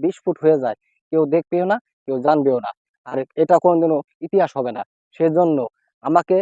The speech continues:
না, আমার এই গাছটাকে ভালোবেসে আপনারা এটাকে বেশি বেশি শেয়ার করে মানুষের কাছে ছড়িয়ে দিন।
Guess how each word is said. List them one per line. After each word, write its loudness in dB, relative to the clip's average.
না, -6
আমার 2
এই 2
গাছটাকে 0
ভালোবেসে -4
আপনারা -6
এটাকে -10
বেশি -2
বেশি -4
শেয়ার 0
করে 0
মানুষের -6
কাছে -14
ছড়িয়ে -4
দিন। -10